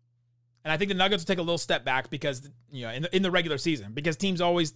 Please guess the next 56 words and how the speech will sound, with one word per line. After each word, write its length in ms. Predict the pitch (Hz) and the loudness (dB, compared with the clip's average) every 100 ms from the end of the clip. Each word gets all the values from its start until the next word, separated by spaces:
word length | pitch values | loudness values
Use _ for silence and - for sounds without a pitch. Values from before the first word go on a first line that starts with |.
| - - | -8 0
after 240 | 151 175 | 0 2
they 100 | 160 | 0
win 140 | 160 | 0
the 80 | 151 | -2
title, 260 | 139 123 117 | 0 0 0
they 140 | 131 | -4
usually 300 | 131 139 139 | -4 -4 -4
take 140 | 135 123 | -4 -4
a 40 | |
step 220 | - 123 | -4 -4
back 200 | 120 117 | -2 -4
the 80 | 107 | -6
next 280 | 107 - - | -10 -8 -8
year. 240 | 85 87 - _ _ _ _ _ - | -10 -16 -20 _ _ _ _ _ -6
And 120 | 147 | -2
so 140 | 160 156 | 2 4
I 100 | 151 | 4
think 120 | 185 | 2
the 60 | 170 | 2
Nuggets 240 | 175 170 | 2 2
will 60 | 170 | 0
be 80 | |
number 200 | 165 156 | 0 0
two. 260 | 147 135 120 | 0 0 0
Suns 240 | 117 156 | 0 -2
will 60 | 151 | -2
be 80 | 147 | -4
number 200 | 139 127 | -4 -6
one. 280 | 101 95 - _ _ _ - - _ _ _ _ _ - | -8 -10 -16 _ _ _ -20 -20 _ _ _ _ _ 0
Then 120 | 208 | 2
I'll 80 | 220 | 4
go 120 | 214 | 4
Grizzlies 640 | 143 160 202 254 277 247 | 2 4 4 4 2 2
number 240 | 240 208 | 4 4
three. 560 | 180 196 196 226 294 330 - - _ _ _ _ _ _ _ _ _ _ | 2 0 -2 0 -2 -4 -12 -20 _ _ _ _ _ _ _ _ _ _
They 100 | 143 | -6
just 200 | 139 208 | -2 -2
have 140 | 202 - | -2 0
so, 260 | 170 165 156 | 0 0 0
they 200 | 185 202 | -2 0
have 180 | 175 | -2
a 40 | 143 | -6
ton 240 | - 170 | -4 -4
of 60 | 143 | -2
talent. 340 | - 135 113 | -4 -4 -4
They, 140 | 127 131 | -8 -6
their, 160 | 135 131 - - - | -6 -8 -12 -12 -12
their 120 | 127 | -10
team 280 | - 214 151 | -4 -2 -2
is 60 | |
pretty 220 | - 151 117 | -4 -4 -4
stacked. 520 | - 123 95 90 - - _ _ _ _ | -4 -4 -6 -8 -18 -20 _ _ _ _
Even 260 | 190 240 226 | -4 -2 -2
if 80 | 185 | 0
they're 120 | 156 | -2
missing 560 | 147 160 151 123 113 | 0 -2 -2 -6 -10